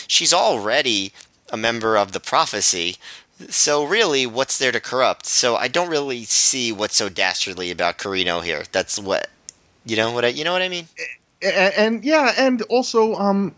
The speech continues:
Speaker 2: Corino has very obviously made his intentions clear ever since Simply Luscious showed up. Every match she's involved with, he's lusting over her on commentary. So
Speaker 1: In fact, the first time she shows up,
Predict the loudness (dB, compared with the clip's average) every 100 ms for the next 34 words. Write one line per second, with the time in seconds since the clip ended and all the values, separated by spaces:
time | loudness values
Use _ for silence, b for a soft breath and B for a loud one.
0 | _ -2 2 4 4 4 2 -2 -12 -16
1 | -10 2 2 4 2 2 2 2 2 4
2 | 4 2 0 -2 0 0 2 0 -2 0
3 | 4 4 2 B B B B -2 2 2
4 | 2 0 0 2 4 4 2 0 0 2
5 | 2 2 0 _ 0 2 2 4 2 2
6 | -2 -2 -2 0 0 2 2 2 0 0
7 | -2 -8 0 0 0 -10 _ 0 2 2
8 | 2 2 2 0 0 0 -2 0 2 2
9 | 0 -2 -2 -2 -6 0 2 2 -2 -4
10 | -4 0 -2 -2 -4 0 0 2 2 2
11 | 4 4 2 2 2